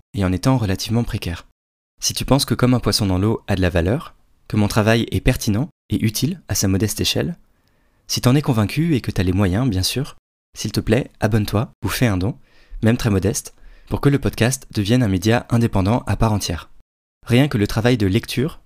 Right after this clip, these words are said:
recherche et préparation de chaque épisode représente des journées de travail, sans parler de l'enregistrement, du montage minutieux et professionnel,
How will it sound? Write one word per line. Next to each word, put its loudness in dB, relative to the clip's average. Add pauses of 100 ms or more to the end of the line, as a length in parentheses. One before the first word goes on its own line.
recherche -2
et -2
préparation 2
de -2
chaque 0
épisode 0 (300)
représente 0
des 2
journées 2
de -2
travail, -2 (560)
sans 2
parler 2
de 0
l'enregistrement, -2 (300)
du -2
montage 2
minutieux 2
et 2
professionnel, -2